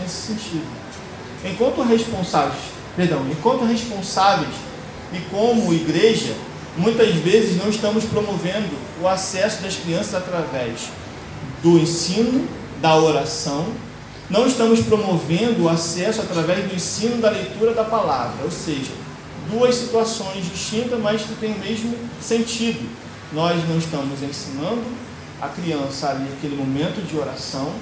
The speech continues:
seja do jeitinho dela, e também o ensino da palavra. Às vezes nós preferimos falar que a criança está incomodando,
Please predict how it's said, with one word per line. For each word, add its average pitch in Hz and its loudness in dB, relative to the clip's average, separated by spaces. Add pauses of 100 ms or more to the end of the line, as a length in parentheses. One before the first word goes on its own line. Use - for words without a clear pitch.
(200)
seja 226 2
do 196 -4
jeitinho 170 -2
dela, 165 -2 (400)
e 277 -6
também 233 0
o 254 -2
ensino 226 -2
da 220 0
palavra. 214 0 (880)
Às 180 -4
vezes 220 0
nós 226 0 (120)
preferimos 233 4 (320)
falar 208 4
que 233 0
a - 0
criança 220 -2
está 220 0 (540)
incomodando, 202 -2